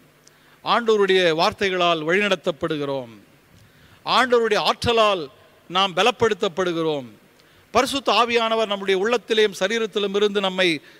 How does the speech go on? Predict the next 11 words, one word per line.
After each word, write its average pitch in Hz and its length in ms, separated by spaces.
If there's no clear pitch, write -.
உறுதிப்படுத்துகிறார். 180 1080
அவருடைய 202 500
பண்புகளை 226 520
வெளிக்காட்டுகிறவர்களாக 175 1300
துன்பங்களின் 220 520
மத்தியிலேயும் 180 560
செயல்படுவதற்கு 185 680
அவர் 160 220
நமக்கு 151 440
துணை 196 280
செய்கிறார். 135 500